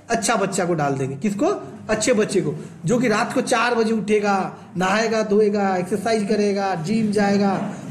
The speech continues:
पढ़ेगा तगड़ा, तो वो बच्चा उसको देख के तो घबरा जाएगा, "साला ये इतना क्या कर रहा है?" हाँ? करेगा या नहीं? Effect पड़ेगा या नहीं?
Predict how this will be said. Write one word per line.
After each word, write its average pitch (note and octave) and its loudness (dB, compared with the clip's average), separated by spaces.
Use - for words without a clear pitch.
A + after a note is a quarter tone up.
पढ़ेगा A#3 2
तगड़ा, G#3 0
तो C4 0
वो C#4 2
बच्चा B3+ 2
उसको C#4+ 2
देख C4+ 0
के D4+ 2
तो C#4 2
घबरा G3+ 2
जाएगा, C#4+ 0
"साला F#4+ -2
ये A3 2
इतना G3 0
क्या - -2
कर A3+ 2
रहा F3+ 0
है?" - -2
हाँ? - -2
करेगा D#4+ 4
या E4 2
नहीं? C#4 -2
Effect C#4+ -2
पड़ेगा D#4 2
या E4+ 4
नहीं? A3 2